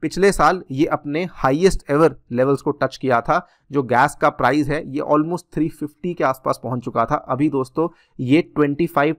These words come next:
to थर्टी के बीच में घूम रहा है। Obviously, इसका जो प्राइस है, वो काफी गिर गया है, वन टेंथ almost नीचे आ चुका है, मतलब जो टॉप था। लेकिन यहाँ पर भी ईयू गलत है, because डिमांड असल में गैस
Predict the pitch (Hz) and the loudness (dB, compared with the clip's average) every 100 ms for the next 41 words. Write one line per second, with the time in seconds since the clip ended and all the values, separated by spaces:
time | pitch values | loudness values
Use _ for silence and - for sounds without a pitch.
0 | 175 - - 127 - 170 143 127 - 123 | -6 -4 -4 -4 -4 -2 -2 -2 -4 -2
1 | 123 117 110 113 170 - _ _ _ 151 | 0 2 2 2 0 -4 _ _ _ 0
2 | 151 214 185 226 247 - 139 135 143 123 | 2 0 0 -10 -12 -4 -2 0 -2 0
3 | 139 135 139 - 113 151 135 135 131 135 | 0 -2 -4 -2 0 0 0 -2 0 -2
4 | 143 120 123 139 180 185 - - 127 127 | 0 0 0 0 0 0 -2 -6 -4 -2
5 | 139 143 131 127 131 117 123 123 131 120 | -2 -4 -8 -4 -2 -2 -2 -4 -4 -4
6 | 123 120 117 127 - 123 135 - 156 - | -6 -6 -6 -10 -2 0 0 -2 -4 -4
7 | _ _ 120 127 202 175 196 202 _ _ | _ _ -4 2 2 2 -6 -10 _ _
8 | 127 131 143 196 190 160 190 160 147 147 | -2 0 4 2 0 -2 -4 -2 -2 0
9 | 123 120 120 110 - 113 - 139 139 127 | 0 0 0 -4 -8 -10 -2 -2 -2 -6
10 | 117 117 123 143 311 - - 151 143 131 | -4 0 2 2 0 -6 -6 -4 -4 -4
11 | 170 - _ _ _ _ _ _ 131 123 | -6 -10 _ _ _ _ _ _ -2 2
12 | 127 131 | 2 0